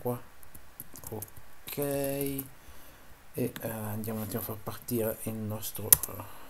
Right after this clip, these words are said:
run server per vedere che funzioni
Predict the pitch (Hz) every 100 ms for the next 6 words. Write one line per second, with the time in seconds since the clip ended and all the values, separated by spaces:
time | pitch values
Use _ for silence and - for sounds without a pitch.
0 | - - 113 123 - 120 113 120 107 101
1 | 104 104 98 - - 123 - 120 117 120
2 | 120